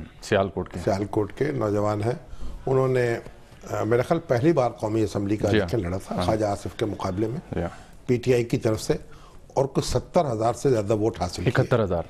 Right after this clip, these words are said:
Speaker 1: थे।
Speaker 2: और, अ, फिर उसके बाद उन्होंने, अ, इंतखाबी उज़रदारी दायर की,
Speaker 1: हम्म।
Speaker 2: अ, जो कबूल नहीं हो सकी।
Speaker 1: इलेक्शन ट्रिब्यूनल में।
Speaker 2: जस्टिस, अ, काज़म
Speaker 1: काज़म मलिक साहब।
Speaker 2: काज़म मलिक साहब जो थे,
Speaker 1: हम्म।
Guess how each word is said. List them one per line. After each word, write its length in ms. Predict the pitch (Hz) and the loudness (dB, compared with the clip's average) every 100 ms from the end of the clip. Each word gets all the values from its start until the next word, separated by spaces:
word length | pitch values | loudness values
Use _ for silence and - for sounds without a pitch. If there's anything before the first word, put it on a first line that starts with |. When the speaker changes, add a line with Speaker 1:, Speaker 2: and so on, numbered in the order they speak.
| - | -10
Speaker 1:
थे। 40 | - 107 127 117 98 85 - - - | -8 -2 -2 -2 -6 -8 -10 -20 -2
Speaker 2:
और, 400 | 135 127 127 120 | 2 4 4 4
अ, 220 | 123 120 120 - - - - - - - - - | 4 2 0 -8 -20 -20 -20 -20 -20 -20 -18 0
फिर 100 | 165 | 2
उसके 220 | 156 - | 2 2
बाद 240 | 160 160 127 | 2 2 2
उन्होंने, 580 | 127 120 110 85 - - - - - | 2 2 0 -4 -12 -18 -18 -12 -6
अ, 60 | |
इंतखाबी 560 | 110 113 117 - 117 147 | -2 0 0 0 2 4
उज़रदारी 540 | 127 110 113 127 151 | 4 4 2 4 2
दायर 240 | 160 139 139 | 4 2 2
की, 240 | 139 143 - - - | -4 -12 -14 -14 -10
Speaker 1:
हम्म। 120 | 80 - - | -10 -10 -4
Speaker 2:
अ, 320 | 117 120 117 - - - - | 0 2 2 -2 -12 -16 -6
जो 160 | 113 127 | 0 0
कबूल 360 | - 117 147 | 2 2 4
नहीं 160 | 160 180 | 4 4
हो 100 | 165 | 4
सकी। 320 | - 151 170 113 | 0 -4 -4 2
Speaker 1:
इलेक्शन 280 | 107 - 113 | 2 2 2
ट्रिब्यूनल 280 | 110 104 | 4 2
में। 220 | 92 90 87 - - - | 2 -2 -4 -10 -4 0
Speaker 2:
जस्टिस, 480 | - - 151 - | 0 0 -2 2
अ, 160 | 139 131 135 - - | 2 2 -2 -10 -2
काज़म 280 | 120 120 160 | 0 2 0
Speaker 1:
काज़म 460 | 135 - 104 101 95 | -2 0 0 2 -2
मलिक 220 | 87 82 | -4 -6
साहब। 180 | 76 78 - - | -8 -10 -12 -2
Speaker 2:
काज़म 260 | 117 120 135 | 0 2 2
मलिक 220 | 127 135 | 2 0
साहब 240 | - 131 | 0 -2
जो 80 | 117 123 | -2 0
थे, 80 | 135 | 2
Speaker 1:
हम्म। 400 | 107 - - 80 | 0 -4 -10 -10